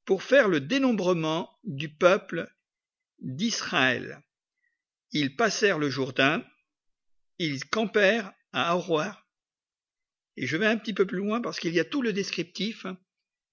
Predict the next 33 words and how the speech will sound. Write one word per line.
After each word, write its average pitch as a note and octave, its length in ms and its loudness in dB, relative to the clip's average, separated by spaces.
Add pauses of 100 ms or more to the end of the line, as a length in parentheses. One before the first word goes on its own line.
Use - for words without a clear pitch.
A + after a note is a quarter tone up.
de D#3+ 320 0 (240)
ce - 220 -6
qu'ont D#3+ 800 -2 (720)
parcouru, G3+ 720 0 (720)
eh E3 80 -2
bien, E3+ 200 2
les D3+ 200 -2
émissaires F3 440 -2
pour F#3 140 -12
faire F3+ 180 2
le D#3 100 2
recensement. D3 680 -6 (640)
Et D3 120 4
je D3 140 2
retourne, G3 760 0 (800)
eh D3+ 120 -4
bien, E3+ 240 2
là, D#3+ 500 4
au E3 100 0
verset D#3 460 0
sept. A3 320 -2
À D#3+ 60 4
la D#3 80 0
fin G#3 140 -2
du F#3+ 80 -2
verset F3+ 260 -2
sept, A3+ 280 0
il G3+ 120 -4
nous F3 200 0
est F3+ 60 0
dit, « A3 160 -4
Ils F3+ 180 -4
terminèrent F3 720 0